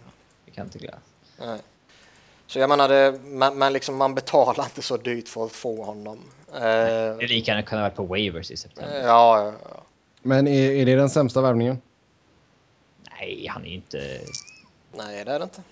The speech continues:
Speaker 3: Ja, ska vi gå in på det då? Bästa och sämsta värvningen?
Speaker 1: Eh, det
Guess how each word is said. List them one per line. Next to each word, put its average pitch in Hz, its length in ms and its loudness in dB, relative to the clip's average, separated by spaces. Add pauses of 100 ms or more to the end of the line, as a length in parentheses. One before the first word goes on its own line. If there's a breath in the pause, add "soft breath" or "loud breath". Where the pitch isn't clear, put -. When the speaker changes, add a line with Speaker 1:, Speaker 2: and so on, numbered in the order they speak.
(1700 soft breath)
Speaker 3:
Ja, 110 200 0
ska 120 100 -4
vi 143 60 4
gå 143 100 4
in 170 100 4
på 151 60 2
det 135 100 6
då? 107 80 4
Bästa 139 340 0
och 135 80 -2
sämsta 131 320 -2
värvningen? 123 440 -2 (1400 soft breath)
Speaker 1:
Eh, 139 800 0 (1200 loud breath)
det 117 60 -6